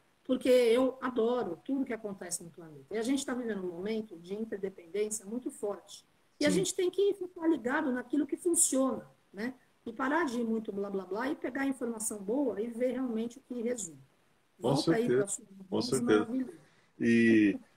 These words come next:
Speaker 2: o fato da rainha ter pessoas, né, ligadas a essas áreas da paranormalidade, do oculto, do sensorial, isso na Inglaterra é histórico.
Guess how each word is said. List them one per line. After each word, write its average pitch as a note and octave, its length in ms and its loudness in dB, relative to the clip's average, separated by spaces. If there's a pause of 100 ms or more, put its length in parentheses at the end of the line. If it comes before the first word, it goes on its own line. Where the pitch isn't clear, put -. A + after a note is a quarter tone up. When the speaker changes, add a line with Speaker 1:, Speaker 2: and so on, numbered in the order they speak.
(120)
Speaker 2:
o - 80 0
fato - 360 4
da D3 140 8
rainha A#2 340 4
ter - 300 2
pessoas, G#2 800 4
né, G2 140 2
ligadas F#2+ 580 2
a F#2+ 80 6
essas F2 460 -2
áreas F2+ 400 4
da F2 100 -2
paranormalidade, F#2 1120 2
do E2 160 0
oculto, G#2 600 2
do E2+ 60 2
sensorial, G2 640 2 (440)
isso D3+ 280 4
na E3 80 4
Inglaterra D3+ 720 6
é C3 100 6
histórico. A2+ 600 4